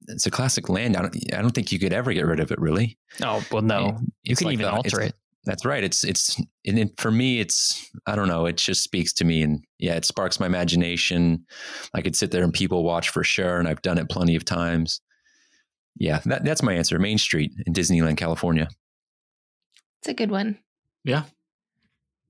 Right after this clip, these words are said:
Speaker 3: So thinking about food, our first one is, what is your favorite snack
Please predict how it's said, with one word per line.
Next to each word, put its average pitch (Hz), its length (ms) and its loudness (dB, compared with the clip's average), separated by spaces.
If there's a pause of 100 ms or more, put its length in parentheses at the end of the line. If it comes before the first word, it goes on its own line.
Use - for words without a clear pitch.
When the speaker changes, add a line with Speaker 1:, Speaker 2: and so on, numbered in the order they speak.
(340)
Speaker 3:
So 220 80 0
thinking 294 400 -2
about 233 480 0 (400)
food, 196 500 0 (600)
our 202 80 -2
first 240 320 -2
one 233 120 2
is, 208 240 0
what 220 120 0
is 240 180 0
your 233 100 2
favorite 233 440 0
snack 233 580 -2